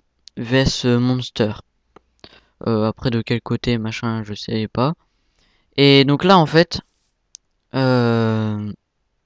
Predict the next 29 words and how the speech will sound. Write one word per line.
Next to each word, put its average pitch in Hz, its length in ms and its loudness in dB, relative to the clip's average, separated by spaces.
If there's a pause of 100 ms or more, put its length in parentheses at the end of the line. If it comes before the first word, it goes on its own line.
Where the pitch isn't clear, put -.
(520)
on 127 40 -4
voit 156 80 4
qu'il 170 120 0
y - 20 4
a 139 40 2
des 139 100 4
piliers, 139 320 -2
c'est 143 220 0
normal, 135 360 0
l'arène, 147 400 2
en 135 80 -2
fait, - 240 -6
va 127 140 2
être - 240 -4 (240)
au-dessus. 131 920 -2 (760)
Va 131 40 -2
être - 180 -8 (120)
au-dessus 156 300 0
de - 80 -10
ces 143 100 -2
piliers. 113 400 -6 (500)
Et 127 160 0
en 147 140 0
dessous, 175 260 -2
en 151 140 4
fait, 170 260 0
c'est - 260 0
une, 127 220 2
euh, 110 640 0